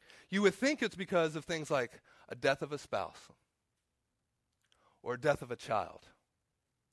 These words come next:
or maybe bankruptcy, or cancer. You would think that these would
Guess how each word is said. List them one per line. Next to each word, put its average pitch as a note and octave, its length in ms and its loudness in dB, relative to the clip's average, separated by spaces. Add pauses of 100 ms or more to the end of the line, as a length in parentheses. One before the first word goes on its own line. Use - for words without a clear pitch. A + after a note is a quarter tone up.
(540)
or B2 300 -6 (120)
maybe B2 220 -6
bankruptcy, G#2 720 -4 (1300)
or G#2+ 120 -10
cancer. A2+ 560 -8 (640)
You D3+ 120 -6
would D3+ 100 -4
think E3+ 200 -4
that C#3+ 120 2
these D#3+ 220 0
would C#3+ 120 -8